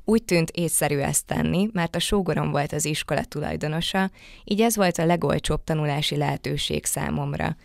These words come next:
Miután egy évet töltöttem Szálámban, és a nácik többé-kevésbé átvették a hatalmat, az élet bonyolultabb lett, mert a sógorom és a nővérem nem igazán lelkesedett a nácikért,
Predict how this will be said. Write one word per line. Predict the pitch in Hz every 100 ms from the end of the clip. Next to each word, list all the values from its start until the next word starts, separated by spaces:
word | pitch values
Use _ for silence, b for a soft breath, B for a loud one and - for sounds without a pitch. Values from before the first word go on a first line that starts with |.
| B B
Miután | 196 190 190 190
egy | 190 185
évet | 170 151
töltöttem | - 147 - 151 - 143
Szálámban, | 147 - 147 151 156 160 160
és | 170 156 -
a |
nácik | 147 143 147 170 -
többé-kevésbé | - 175 170 147 - - 151 156 147
átvették | 151 - 147 - 156 -
a |
hatalmat, | 165 - - 175 180 180 - B B B
az | 202
élet | 226 208 170
bonyolultabb | 160 156 143 139 147 - -
lett, | - - - -
mert | 165 160
a | 160
sógorom | - 170 180 170 160
és | 156
a | 156
nővérem | 160 151 156 156
nem | 165 170
igazán | 147 67 - 64
lelkesedett | 69 - 156 - 151 147 156
a |
nácikért, | 147 156 - 185 196 180